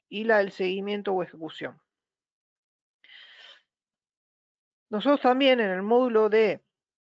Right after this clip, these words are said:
eh, gestión de servicios tenemos un apartado para aquellas empresas de servicio que también,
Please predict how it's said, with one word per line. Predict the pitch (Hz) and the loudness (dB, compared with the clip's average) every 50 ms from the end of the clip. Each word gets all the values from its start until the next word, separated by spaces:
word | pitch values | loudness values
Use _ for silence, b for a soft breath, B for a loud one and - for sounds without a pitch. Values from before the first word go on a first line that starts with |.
| _ | _
eh, | 254 254 - 160 151 139 143 143 135 131 123 120 110 - - - 190 185 _ _ _ _ _ _ _ _ _ _ _ _ _ _ _ _ _ _ _ _ _ _ _ _ _ _ _ | -20 -16 -12 -10 -8 -8 -6 -6 -8 -8 -10 -10 -12 -14 -16 -20 _ _ _ _ _ _ _ _ _ _ _ _ _ _ _ _ _ _ _ _ _ _ _ _ _ _ _ _ _
gestión | - 156 - - 220 226 233 | -16 -14 -4 -2 -2 2 2
de | 240 214 | 0 0
servicios | - 226 220 233 240 240 220 190 - 220 226 247 254 - _ _ _ _ _ _ _ _ _ _ _ _ _ _ _ | 2 0 0 2 0 0 -2 -2 0 2 2 2 0 -4 _ _ _ _ _ _ _ _ _ _ _ _ _ _ _
tenemos | - 214 214 233 247 233 - | -4 0 0 0 0 0 0
un | 247 247 | 0 0
apartado | 226 - 233 214 208 214 - - 233 220 214 214 220 226 247 - _ _ _ _ _ _ _ _ _ _ | 2 2 2 0 0 0 0 0 2 2 2 2 0 0 -4 -8 _ _ _ _ _ _ _ _ _ _
para | - 175 180 180 | -4 -2 -2 -2
aquellas | 180 - 233 226 233 220 - | -2 -2 -4 -4 -4 -4 -4
empresas | 208 196 196 214 220 214 214 196 | -4 -4 -2 -4 -2 -2 -2 0
de | 190 185 185 | 0 -2 -2
servicio | - - 190 196 202 220 214 196 - - 214 214 208 | -4 -4 -4 -4 -4 -4 -6 -6 -4 -2 -2 -2 -2
que | - 185 | -4 -4
también, | 175 - 170 175 180 196 208 208 208 208 214 214 | -2 -2 -2 -2 -2 -2 -2 0 0 -2 -4 -10